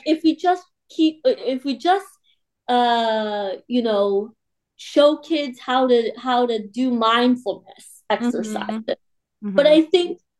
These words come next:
Speaker 1: there is a step before that that's missing, and the step is sitting <laughs> with the discomfort.
Speaker 2: Yeah.
Speaker 1: Like, tolerating
Speaker 2: Yeah.
Speaker 1: that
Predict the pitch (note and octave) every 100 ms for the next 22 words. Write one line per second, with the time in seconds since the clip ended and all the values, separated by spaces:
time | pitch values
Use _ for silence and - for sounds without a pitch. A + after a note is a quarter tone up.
0 | - A3 D4 D4+ C4+ - - C#4+ C#4 -
1 | - D#4+ - B3+ B3 - D4 E4 F4 A#3
2 | G#3 G#3 G3+ - A#3 D4+ - G#3 G3 G3
3 | - - - A#3+ A#3+ A#3 - C#4 C#4+ -
4 | B3 A#3+ A#3 A3 _ _ _ _ _ -
5 | D#4+ D#4 C#4+ B3+ B3 B3+ G4 C#4 D#4+ G#3+
6 | A#3+ A3+ B3 - - D#4 F#4 - - -
7 | - _ _ _ C4+ F4 B3+ D#3+ - -
8 | - - C#4+ D#4+ F4+ C#4+ A3+ F#3+ F#3+ C#3
9 | G#3+ G3